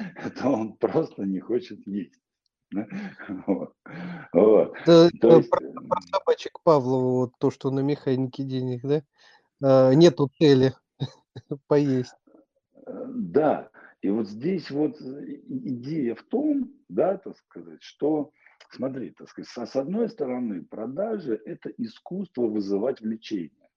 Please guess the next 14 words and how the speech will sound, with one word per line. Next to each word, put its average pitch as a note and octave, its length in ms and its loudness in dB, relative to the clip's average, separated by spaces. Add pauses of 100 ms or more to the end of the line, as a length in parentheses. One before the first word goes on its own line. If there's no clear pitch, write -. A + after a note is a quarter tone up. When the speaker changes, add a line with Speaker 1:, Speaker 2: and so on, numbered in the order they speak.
(960)
Speaker 1:
Да, C3+ 280 -2
так - 180 -20
сказать, - 280 -14
именно C#3 480 -6
заинтересованность, G#2 1300 -6
влечение G2 680 -8
и E2+ 40 -8
все G#2 280 -6
остальное. D#2+ 560 -14 (760)
Да? - 260 4 (260)
Но A#2 140 -4
с A2+ 40 -10
другой F3 420 -4
стороны, B2 640 -8